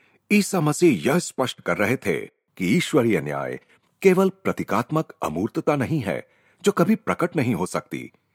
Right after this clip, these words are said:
और शांत रहने वाले मनुष्य की जीभ जड़ से उखाड़ दी जाए, तब भी उसे स्वयं विधि के विधान से, जो सृष्टि का आधार है,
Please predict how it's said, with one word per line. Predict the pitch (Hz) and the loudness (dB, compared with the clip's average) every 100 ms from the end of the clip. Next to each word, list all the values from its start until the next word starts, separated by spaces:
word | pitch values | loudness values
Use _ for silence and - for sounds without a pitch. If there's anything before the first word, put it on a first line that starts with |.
| _ _ _ - | _ _ _ -4
और | 85 | -4
शांत | - - 165 180 | 0 2 2 2
रहने | 117 107 113 | 2 2 2
वाले | 98 98 85 | 2 2 0
मनुष्य | 87 107 - | 0 -4 -6
की | 95 82 | -6 -4
जीभ | 107 95 78 - _ _ | 0 0 -2 -6 _ _
जड़ | 113 202 208 | -6 -2 0
से | 196 185 | 2 4
उखाड़ | 127 - 123 151 | 4 2 0 2
दी | 151 | 2
जाए, | 139 143 143 - | 2 0 0 -2
तब | |
भी | 135 135 156 92 - _ - | -4 2 0 0 -6 _ -4
उसे | 214 - | 0 2
स्वयं | 180 - 185 208 233 | 2 2 0 2 0
विधि | 139 117 151 | 0 2 2
के | 131 | 2
विधान | 87 80 98 110 | 0 0 -2 -2
से, | 113 98 92 _ _ | 0 0 -2 _ _
जो | 117 | -4
सृष्टि | 110 - 139 - 139 | -4 -4 -6 -4 -4
का | 80 | -2
आधार | 64 - 120 | -4 0 0
है, | 95 71 - | 2 -4 -4